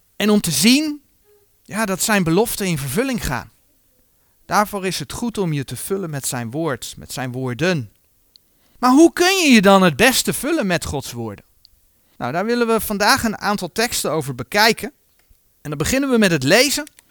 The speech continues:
van Psalm honderdnegentien vanaf vers negen.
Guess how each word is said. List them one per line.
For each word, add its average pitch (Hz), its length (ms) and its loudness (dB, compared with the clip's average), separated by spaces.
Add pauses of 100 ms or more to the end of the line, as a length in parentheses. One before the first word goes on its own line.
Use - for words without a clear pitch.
van 214 220 -4
Psalm 208 300 0
honderdnegentien 180 800 2
vanaf 143 280 -8
vers 117 220 -10
negen. 117 480 -4